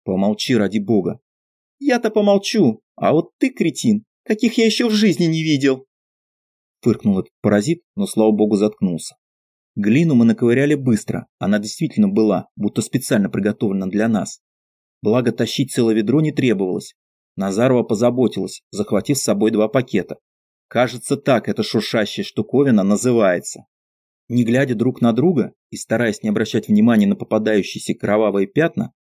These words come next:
я спрятал оба пакета за пазуху, и мы пошли к тому месту, где вышли сюда, чтобы активировать портал. Наверное, я расслабился, а может, просто устал, потому что заметил,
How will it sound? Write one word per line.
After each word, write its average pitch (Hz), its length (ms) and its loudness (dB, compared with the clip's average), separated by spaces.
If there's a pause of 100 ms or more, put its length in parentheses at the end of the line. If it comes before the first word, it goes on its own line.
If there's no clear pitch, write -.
(220)
я 101 120 -2
спрятал 117 440 -2
оба 107 160 0
пакета 110 380 -2
за 117 140 0
пазуху, - 560 -6 (360)
и 101 80 0
мы 117 120 4
пошли 113 300 -4
к - 80 -14
тому 110 220 2
месту, 131 420 0 (160)
где 101 260 0
вышли 127 260 0
сюда, 110 480 -4
чтобы 98 300 -2
активировать 113 580 0
портал. 107 500 -4 (680)
Наверное, 123 500 2
я 147 160 2
расслабился, 113 800 -2 (140)
а 92 120 -6
может, 113 320 2
просто 117 360 0
устал, 98 440 -4 (180)
потому 113 320 2
что 107 160 -4
заметил, 110 540 -2